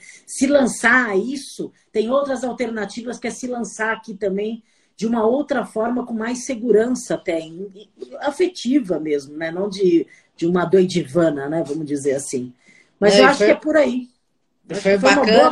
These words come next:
Speaker 1: conversa
Speaker 2: porque a
Speaker 1: mesmo.
Speaker 2: gente teve dois convidados hoje, o Eliseu e a Vane-, e a Vanessa, ótimo, e a
Speaker 1: Fátima.
Speaker 2: Fátima,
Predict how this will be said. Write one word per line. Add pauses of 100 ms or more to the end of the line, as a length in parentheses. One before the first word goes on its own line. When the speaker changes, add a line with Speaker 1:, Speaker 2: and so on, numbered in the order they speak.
Speaker 1:
conversa
Speaker 2:
porque
a
Speaker 1:
mesmo.
Speaker 2:
gente
teve
dois
convidados
hoje,
o
Eliseu
e
a
Vane-, (160)
e
a (180)
Vanessa,
ótimo,
e
a
Speaker 1:
Fátima.
Speaker 2:
Fátima,